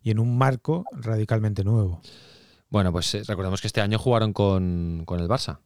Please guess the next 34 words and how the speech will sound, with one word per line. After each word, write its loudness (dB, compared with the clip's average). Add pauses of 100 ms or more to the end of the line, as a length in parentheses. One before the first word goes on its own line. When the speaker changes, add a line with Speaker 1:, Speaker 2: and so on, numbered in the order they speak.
Speaker 1:
Mm, -4
en -2
la 0
Copa -2
Speaker 2:
Ah, 0
Speaker 1:
del -2
Speaker 2:
en -2
la 0
Speaker 1:
Rey. 0
Speaker 2:
Copa 0
del -4
Rey. -12 (680)
Bueno, 4
más 4
temas. 2
Em, 4
este 4
os 6
va 6
a 6
gustar. 2 (160)
Em, 0
Adidas, 2 (600)
ya, -8
ya, 0
yo 0
creo 2
que 2
esto 2
ya 4
es 2
el 6
efecto 2
Messi. 0